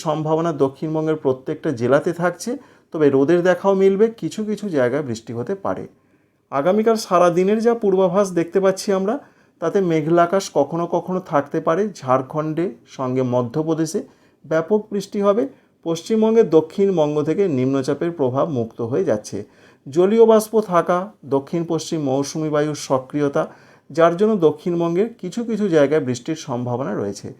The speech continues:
তবে যেভাবে বৃষ্টি হয়েছে সেই সম্ভাবনা আর একদমই থাকছে না।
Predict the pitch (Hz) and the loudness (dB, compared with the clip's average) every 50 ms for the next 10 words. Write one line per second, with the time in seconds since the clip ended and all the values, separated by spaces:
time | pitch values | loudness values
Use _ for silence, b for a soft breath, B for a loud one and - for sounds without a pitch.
0 | b b b b b b b - 165 175 160 131 156 175 170 160 190 208 220 214 | b b b b b b b -4 -2 -2 0 4 4 4 4 4 4 4 4 6
1 | 170 170 165 - - 196 180 190 196 196 220 220 214 - - 165 156 160 156 - | 4 2 0 0 -2 0 4 4 4 4 2 0 -2 -2 -2 0 0 0 -2 -2
2 | 147 139 143 147 143 147 147 160 165 175 - 123 117 120 127 131 - - 127 131 | -4 -2 -2 -2 -2 -2 -2 -2 -2 -4 -6 -2 -2 0 0 -2 -2 -2 -2 -2
3 | 131 127 - 139 151 151 175 190 190 - - 117 - - - - 190 170 139 104 | -2 -4 -8 -8 -6 -6 -6 -6 -8 -6 -6 -6 -6 -6 -12 -12 -10 -8 -8 -8